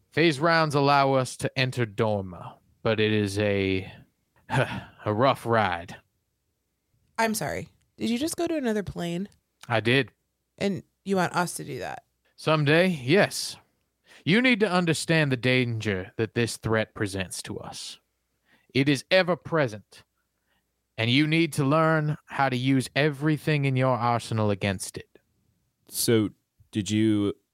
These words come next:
Speaker 3: essentially hurt yourself going into this plane? Nomis is
Speaker 1: Eh,
Speaker 3: confused. I'm concerned
Speaker 1: something
Speaker 3: about you, Benny.
Speaker 1: so-, something like that, yes. It is a,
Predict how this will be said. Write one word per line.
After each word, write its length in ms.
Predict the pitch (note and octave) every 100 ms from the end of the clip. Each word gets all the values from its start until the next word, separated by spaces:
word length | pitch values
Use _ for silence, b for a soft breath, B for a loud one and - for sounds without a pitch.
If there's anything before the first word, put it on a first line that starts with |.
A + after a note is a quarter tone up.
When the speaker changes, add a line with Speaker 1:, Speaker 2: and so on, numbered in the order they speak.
| _ _
Speaker 3:
essentially 420 | - - A2+ - F2+
hurt 320 | A#2+ A2 B2
yourself 760 | C#3+ C3+ - D3 D3 - - - _ _ _ A2+
going 300 | B2 C3+ C3+
into 220 | C#3 C#3
this 440 | C3 B2+ - - - _ _ -
plane? 520 | B2+ C3 D3 D#3 C#3 _ _ _ _ _ _ _ _ _ _
Nomis 320 | A2+ A2+ G#2+ E3+
is 100 | D#3
Speaker 1:
Eh, 40 |
Speaker 3:
confused. 560 | F#2+ G2 F2+ F2 - - _ _ _ b b b b b -
I'm 80 | B2+
concerned 180 | F3+ F#3
Speaker 1:
something 160 | F#3+
Speaker 3:
about 220 | A2 G2 G2+
you, 60 |
Benny. 320 | F#2 F2+ F#2+ - _ _ _
Speaker 1:
so-, 220 | - G3 F#3
something 440 | G3+ F3+ D3 A#2
like 300 | G#2+ G2+ -
that, 300 | G2+ F#2 F2+
yes. 360 | A2+ A#2 F#2+ A#2+
It 100 | A#2
is 160 | C3
a, 400 | B2 A#2 A2 F#2+